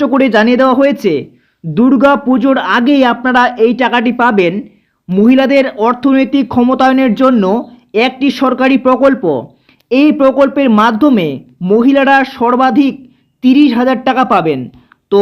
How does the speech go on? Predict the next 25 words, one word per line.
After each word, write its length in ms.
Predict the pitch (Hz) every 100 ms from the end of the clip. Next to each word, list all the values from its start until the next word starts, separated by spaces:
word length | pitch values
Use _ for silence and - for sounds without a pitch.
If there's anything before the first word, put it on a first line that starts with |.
| 202
পুজোর 320 | 208 262 294 277 240
আগেই 220 | 247 277
আপনাদের 400 | 247 254 262 262 254
টাকাটি 320 | 233 240 233
দেওয়া 240 | 220 202 226
হবে, 260 | 240 226 247 247 - _ -
কেন্দ্র 300 | 220 240 269 269
সরকারের 360 | 262 269 269 208
তরফ 200 | 240 240
থেকে 180 | 262 262
দেওয়া 240 | 202 190 214
হচ্ছে। 380 | 247 240 - 285 285 - _ _ _ _
তো 60 | 220 233 233 -
এই 180 | 247 294 294
প্রকল্পের 460 | 269 277 285 285 277
সুবিধা 340 | 277 247 262 277
কি 200 | 277 254 254
কি, 140 | 220 220 - - -
মহিলারা 500 | 185 233 262 269 285 247 202
এই 80 | 247 208
যোজনার 360 | 262 262 277 220
জন্য 260 | 277 254 190 226 - - 170 156
যোগ্যতা 420 | 240 208 254 269 - -
কি 120 | 254
কি 160 | 254